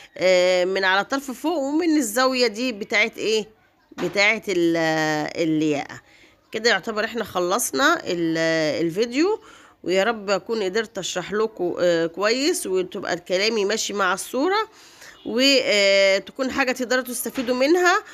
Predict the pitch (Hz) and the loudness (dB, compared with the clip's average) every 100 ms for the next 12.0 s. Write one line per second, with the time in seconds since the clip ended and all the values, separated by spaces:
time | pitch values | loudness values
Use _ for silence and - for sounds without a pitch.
0 | - - - 202 208 208 208 208 208 208 | -20 -18 -6 0 2 4 4 2 2 2
1 | 233 226 - 208 226 220 233 269 311 277 | 0 -2 -6 -4 -2 0 0 2 2 2
2 | 254 - 247 277 277 254 - 240 247 233 | -2 -2 -2 0 0 0 -2 -4 -4 -2
3 | 240 240 277 247 262 247 240 262 269 226 | -2 2 0 2 0 0 -2 -2 -2 -2
4 | 269 233 254 262 269 254 233 240 269 285 | -2 -2 -4 0 0 0 0 0 2 2
5 | 247 247 120 202 202 226 214 214 269 262 | 4 2 0 -2 -4 -4 -4 -2 0 0
6 | 311 349 285 - 220 226 285 262 226 269 | -2 -2 -4 -4 -4 0 2 2 2 0
7 | 277 240 214 214 277 262 226 - 269 226 | 0 0 0 0 0 2 0 0 2 2
8 | 190 262 233 214 254 247 226 233 247 277 | 0 -2 0 0 0 -2 -10 -8 -2 0
9 | 330 370 381 - - - - 240 269 269 | 2 0 -2 -6 -20 -20 -12 -6 -4 -2
10 | 247 233 202 196 226 202 214 196 208 196 | 0 0 0 -2 -2 -4 -4 -2 -2 0
11 | 170 165 156 170 196 190 - 185 190 | 2 2 2 2 0 2 2 2 0